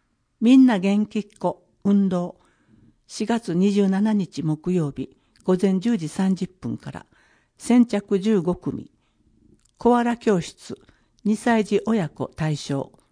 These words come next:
登録制。粘土遊び、四月十八日火曜日、午前十時三十分から。新入、進級を祝う会、小学生対象、四月七日金曜日、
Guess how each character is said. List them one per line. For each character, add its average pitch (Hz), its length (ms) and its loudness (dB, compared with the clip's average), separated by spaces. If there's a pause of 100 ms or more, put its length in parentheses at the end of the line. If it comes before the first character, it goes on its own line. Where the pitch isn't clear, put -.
(100)
登 202 220 4
録 185 200 -2
制。 160 320 -8 (680)
粘 240 280 6
土 233 80 6
遊 214 340 -2
び、 - 180 -14 (440)
四 - 180 -6
月 240 260 -2
十 208 220 0
八 196 320 -4
日 185 260 -2
火 196 220 -2
曜 208 240 0
日、 - 180 -12 (380)
午 196 180 2
前 196 200 2
十 240 180 2
時 160 140 -4
三 202 260 0
十 196 140 -2
分 127 320 -6
か - 120 -14
ら。 - 140 -14 (920)
新 233 380 8
入、 220 300 6
進 233 340 0
級 233 280 -2
を 208 240 2
祝 214 280 0
う 160 60 -4
会、 - 380 -12 (400)
小 233 300 4
学 233 200 -6
生 170 260 -4 (120)
対 170 180 -2
象、 160 340 -8 (480)
四 - 260 -4
月 226 280 -2
七 170 300 2
日 - 340 -10
金 220 300 6
曜 202 200 4
日、 - 220 -10